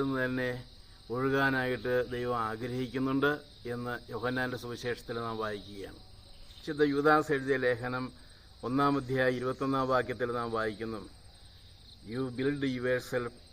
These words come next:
up." നീ നിന്നെ തന്നെ പണിതുയർത്തുക. ക്രിസ്തുവിലേക്ക് നോക്കി, ക്രിസ്തുവിൻ്റെ സ്നേഹത്തിലേക്ക് നോക്കി, നീ നിന്നെ തന്നെ പണിതുയർത്താനായിട്ട് ശ്രമിക്കണം.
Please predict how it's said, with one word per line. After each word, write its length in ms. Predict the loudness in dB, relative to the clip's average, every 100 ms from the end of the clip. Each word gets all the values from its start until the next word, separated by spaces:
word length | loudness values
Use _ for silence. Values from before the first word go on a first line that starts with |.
| -16
up." 100 | -16 -18 -20 -20 -18 -4
നീ 240 | 2 2
നിന്നെ 400 | 2 0 2 2
തന്നെ 400 | 2 2 2 0
പണിതുയർത്തുക. 960 | -2 -4 -2 -2 -2 -4 -8 -10 -10 -14 -20 -20 -18
ക്രിസ്തുവിലേക്ക് 580 | -16 -8 -4 -2 -2 -2
നോക്കി, 600 | -2 -2 -4 -6 -6 -8 -14 -20 -20 -20 -20 -18 -8
ക്രിസ്തുവിൻ്റെ 640 | -8 -2 -2 4 6 6
സ്നേഹത്തിലേക്ക് 760 | 2 -4 -2 -2 0 0 0 -2
നോക്കി, 520 | -2 -4 -4 -6 -6 -12 -20 -14
നീ 120 | -8
നിന്നെ 320 | -6 -4 -2
തന്നെ 420 | -2 0 0 0 -2 -4
പണിതുയർത്താനായിട്ട് 1200 | -4 -2 -2 -2 -2 -4 -2 -4 -4 -4 -6 -6 -10 -16
ശ്രമിക്കണം. 560 | -14 -12 -12 -16 -16